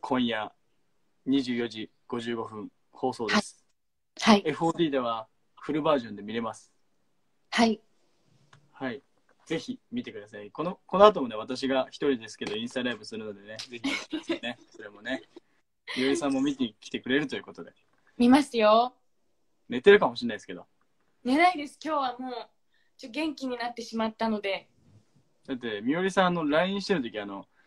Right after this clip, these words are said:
Speaker 1: あの、ずっと不安で、lineしてたんですよ。
Speaker 2: はい。はい。
Speaker 1: してたじゃないですか、lineね。
Speaker 2: はい。はい。
Speaker 1: あの、寝てたらごめんねっていう風に言われるんですよ、僕。
Speaker 2: あの、
Speaker 1: みおりさん。
Speaker 2: 冗談ですよ、冗談で。
Speaker 1: <laughs> いや、でも、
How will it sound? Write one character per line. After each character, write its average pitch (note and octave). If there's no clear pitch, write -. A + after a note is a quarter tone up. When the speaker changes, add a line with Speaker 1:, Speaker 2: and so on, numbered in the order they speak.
Speaker 1:
あ C#3+
の、 C3
ず E3
っ G#3+
と A3
不 G#3
安 A3+
で、 G#3
line F#3
し F#3+
て G3+
た C#4+
ん C4+
で -
す -
よ。 -
Speaker 2:
は C#4
い。 B3
は A3
い。 -
Speaker 1:
し -
て G#3+
た F3
じ B2
ゃ A2+
な G#2+
い G#2
で G2+
す -
か、 -
line A#2
ね。 B3+
Speaker 2:
は B3+
い。 A3
は A#3
い。 G#3+
Speaker 1:
あ A#2
の、 A2
寝 C#3
て G#3
た G3
ら A2+
ご A#2+
め C#3
ん D3
ね E3
っ -
て B2
い G#2+
う A2
風 A#2
に G#2
言 C3
わ B2
れ B2
る B2
ん -
で G#2
す F#2+
よ、 G2+
僕。 F#2+
Speaker 2:
あ C4
の、 C4
Speaker 1:
み B3
お -
り -
さ E4
ん。 F4
Speaker 2:
冗 F#4
談 G4+
で C#4
す -
よ、 A3+
冗 A#3+
談 A#3+
で。 -
Speaker 1:
<laughs> C#4+
い E4
や、 C4+
で C4+
も、 C#4+